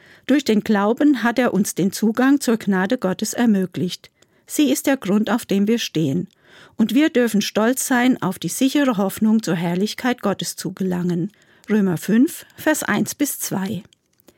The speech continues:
Diese Sätze klingen fast zu schön, um wahr sein zu können. Endlich Frieden, hier und jetzt.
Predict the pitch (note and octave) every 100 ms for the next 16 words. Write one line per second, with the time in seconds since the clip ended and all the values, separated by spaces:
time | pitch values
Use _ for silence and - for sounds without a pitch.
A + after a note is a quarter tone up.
0 | _ _ _ - C#4+ D#4+ D#4+ - B3 C4
1 | C4 G#3+ G#3+ G3+ - C#4 - - D#4+ -
2 | A#3 A3+ C#4+ C#4+ G#3+ A#3+ - G3 - A3
3 | - G3+ F#3+ G3+ - _ _ _ _ A#3
4 | D4 E4 C4 B3+ - G3 G3+ G3+ G#3 F#3+
5 | - - A3+ A#3+ C#4 D4+ G#3 G3 - -